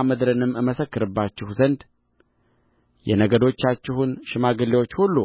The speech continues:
አለቆቻችሁንም ሰብስቡልኝ። ከሞትሁ በኋላ ፈጽማችሁ እንድትረክሱ ካዘዝኋችሁም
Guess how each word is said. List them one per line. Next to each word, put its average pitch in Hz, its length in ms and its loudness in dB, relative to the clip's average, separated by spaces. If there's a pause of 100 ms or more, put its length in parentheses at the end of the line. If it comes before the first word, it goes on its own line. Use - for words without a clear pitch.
(140)
አለቆቻችሁንም 123 920 -2
ሰብስቡልኝ። 107 560 -4 (1080)
ከሞትሁ 127 460 2
በኋላ 123 360 2 (120)
ፈጽማችሁ 120 680 -6 (300)
እንድትረክሱ 117 600 0 (640)
ካዘዝኋችሁም 123 840 0